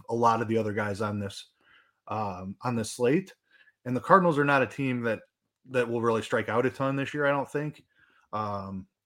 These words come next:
obviously Goldschmidt and Arenado in the middle of that lineup, and then they've got some, some talent. They acquired, uh, Wilson Contreras as well in free agency.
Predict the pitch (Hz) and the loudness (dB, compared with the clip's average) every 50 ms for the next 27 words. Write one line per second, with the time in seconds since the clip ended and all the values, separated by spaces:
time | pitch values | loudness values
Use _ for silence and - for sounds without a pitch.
0 | _ - - 113 117 113 110 104 - 127 110 113 113 113 107 - - 120 113 110 | _ -8 -4 -4 -2 -2 -2 -4 -4 -6 -4 0 0 -2 -2 -2 -4 -6 -4 -4
1 | 104 110 113 107 110 107 110 110 113 117 117 113 113 113 110 113 120 123 120 117 | -4 -4 -2 -2 0 0 2 2 4 4 4 4 4 2 2 2 4 4 4 4
2 | 113 113 110 107 110 107 110 107 107 101 98 - - 113 104 104 104 98 101 101 | 4 2 0 0 -2 -4 -2 -4 -4 -6 -8 -10 -10 -8 -6 -6 -4 -4 -4 -4
3 | 104 101 - 117 101 101 - - 107 98 95 95 95 _ _ _ _ _ - _ | -6 -4 -4 -6 -6 -6 -8 -8 -10 -8 -8 -10 -12 _ _ _ _ _ -20 _
4 | _ _ _ _ _ _ _ - - 143 127 - 143 139 123 117 117 117 117 104 | _ _ _ _ _ _ _ -4 -2 -2 0 2 2 2 2 2 -2 -4 -4 -4
5 | - - - 117 - - 131 123 113 113 110 104 98 _ - 120 110 104 110 135 | -4 -8 -10 -6 0 4 4 4 4 4 0 -2 -6 _ -10 -6 -4 -2 2 2
6 | 135 123 - 107 98 110 104 - 135 127 120 117 110 - 117 104 101 113 123 120 | 2 2 0 -4 -4 -4 -2 0 2 2 2 0 -2 -4 -8 -8 -2 0 2 2
7 | 117 110 107 98 - - 123 120 127 123 117 120 113 - 120 117 117 110 104 | 2 2 0 -4 -6 -4 -2 -2 -2 -2 -4 -6 -10 -6 -4 -4 -2 -4 -4